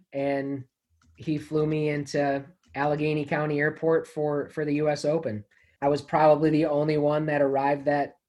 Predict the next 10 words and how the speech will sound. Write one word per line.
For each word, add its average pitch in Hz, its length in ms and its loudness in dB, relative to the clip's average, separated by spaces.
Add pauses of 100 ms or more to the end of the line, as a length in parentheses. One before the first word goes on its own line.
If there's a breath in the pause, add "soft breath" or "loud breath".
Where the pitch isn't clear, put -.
(340)
that 143 260 2
week 156 300 0
in 135 80 -2
a, 127 200 -4 (140)
in 135 140 -4
a 139 40 -2
single 147 480 0
engine 143 480 -2 (400 soft breath)
airplane 156 540 0
because 131 720 -4